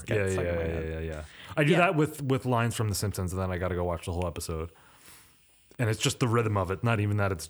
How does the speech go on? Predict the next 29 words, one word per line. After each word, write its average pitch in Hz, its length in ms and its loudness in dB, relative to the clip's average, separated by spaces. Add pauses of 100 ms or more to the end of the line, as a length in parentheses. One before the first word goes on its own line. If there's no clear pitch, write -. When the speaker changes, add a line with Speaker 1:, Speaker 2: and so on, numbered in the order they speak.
(100)
Speaker 2:
a 104 120 -2
joke 95 280 0
or 98 60 -4
something. 87 300 -4
It's 82 120 -8
just, - 380 -8
like, 85 240 -4 (380)
how 95 460 0 (460)
a 92 80 -2
line 90 300 0
was 85 160 -2
Speaker 1:
Yeah. 165 280 0
Speaker 2:
read. 76 120 -6 (320)
Speaker 1:
That's 170 180 0
like, 190 120 0
we 185 100 -2
have 175 100 -2
a 175 60 -2
couple 165 240 -2
stores 165 300 -4
in 156 160 -4
Albuquerque, 156 580 -6
and 139 100 -6
I'm - 140 -6
always 143 300 -6
thinking, 147 580 -10 (840)
"I'll 147 220 -4
be 160 160 -4
quirky. - 800 -14